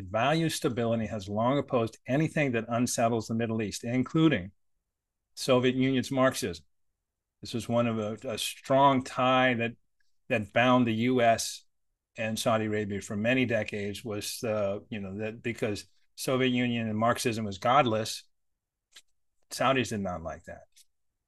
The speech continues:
Nasser's Arab nationalism, again, anti-monarchical.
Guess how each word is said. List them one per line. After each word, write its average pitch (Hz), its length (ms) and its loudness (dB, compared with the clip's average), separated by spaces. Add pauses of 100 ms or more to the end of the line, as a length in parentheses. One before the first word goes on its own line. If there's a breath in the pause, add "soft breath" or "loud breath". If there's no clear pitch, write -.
(220)
Nasser's 123 760 2 (180)
Arab 123 260 4
nationalism, 101 680 0
again, 107 480 0 (160)
anti-monarchical. 120 1000 0